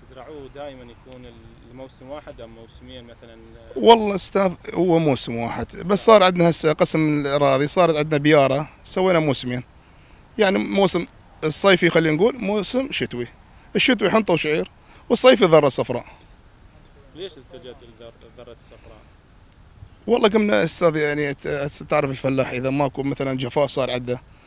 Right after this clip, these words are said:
Speaker 2: وعنده بيارة، ش-، يستغلون البير. ونستفاد إن شاء الله منه، يعني، ح-،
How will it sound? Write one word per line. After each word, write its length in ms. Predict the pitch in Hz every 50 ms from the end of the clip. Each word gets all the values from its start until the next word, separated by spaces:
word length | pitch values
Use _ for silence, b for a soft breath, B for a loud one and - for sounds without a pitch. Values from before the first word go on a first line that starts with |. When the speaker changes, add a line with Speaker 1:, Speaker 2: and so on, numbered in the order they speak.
| b b
Speaker 2:
وعنده 260 | - 135 151 143 143
بيارة، 440 | 139 135 147 139 139 143 151 147 147 -
ش-، 140 | - - - -
يستغلون 500 | - - - - 185 180 190 196 202 185
البير. 360 | 160 151 139 139 143 143 - - - - - - - - - - _ - - - 113 - - - - _ - - - _ _ - -
ونستفاد 640 | 349 349 330 254 269 196 - - 147 - 139 120 123
إن 60 | 123
شاء 180 | 117 - - 131
الله 120 | 131 135
منه، 200 | 139 139 147 160
يعني، 260 | 170 - 160 170 160
ح-، 100 | 151 -